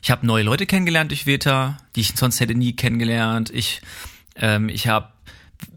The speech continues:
wir haben super viele Leute connected, wir haben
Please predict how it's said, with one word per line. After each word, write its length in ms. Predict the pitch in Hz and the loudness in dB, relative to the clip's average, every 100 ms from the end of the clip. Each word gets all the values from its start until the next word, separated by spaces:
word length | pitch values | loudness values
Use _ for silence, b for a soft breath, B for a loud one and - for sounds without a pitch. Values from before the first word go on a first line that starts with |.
| - - | -16 -4
wir 120 | 113 | -2
haben 140 | 107 | 0
super 200 | 110 107 | 0 -2
viele 180 | 101 107 | -2 -2
Leute 240 | 104 95 | -2 -4
connected, 1000 | - 107 127 - - 156 151 147 147 80 | -2 2 2 0 -2 2 2 2 0 -2
wir 100 | 113 | -2
haben 340 | 113 107 113 | 0 0 -2